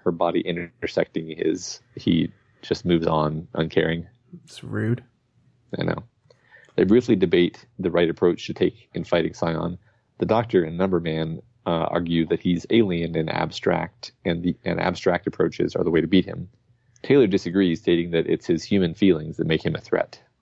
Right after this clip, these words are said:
Speaker 2: And it's an interesting argument that, uh, kinda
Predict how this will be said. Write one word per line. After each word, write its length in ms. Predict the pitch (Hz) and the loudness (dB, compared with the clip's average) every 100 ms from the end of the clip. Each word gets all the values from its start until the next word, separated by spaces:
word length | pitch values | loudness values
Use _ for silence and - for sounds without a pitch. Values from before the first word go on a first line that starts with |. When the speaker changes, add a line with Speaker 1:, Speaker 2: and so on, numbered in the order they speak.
| _ _ _ | _ _ _
Speaker 2:
And 180 | 170 170 | -2 0
it's 140 | 170 | 0
an 40 | 220 | 0
interesting 280 | 208 - 135 | -2 0 2
argument 600 | 123 120 117 107 - - _ _ _ _ _ _ | 2 2 2 0 -6 -20 _ _ _ _ _ _
that, 440 | 127 120 110 - _ _ - _ | -4 0 0 -2 _ _ -20 _
uh, 120 | 113 | -8
kinda 280 | 117 117 - | -2 -2 -2